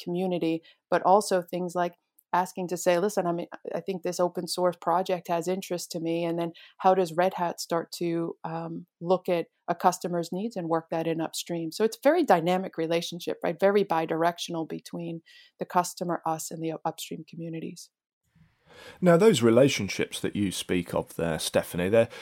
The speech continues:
Speaker 2: I think they're quite, um, complex. And it, it kind of touches on, I think, one of the things that,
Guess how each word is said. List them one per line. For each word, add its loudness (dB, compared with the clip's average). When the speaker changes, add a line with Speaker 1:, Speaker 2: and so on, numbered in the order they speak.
Speaker 2:
I 2
think 2
they're 2
quite, 0
um, -2
complex. 2
And 4
it, 0
it 4
kind 2
of 0
touches 2
on, 8
I 8
think, 4
one 8
of 4
the 2
things 0
that, 4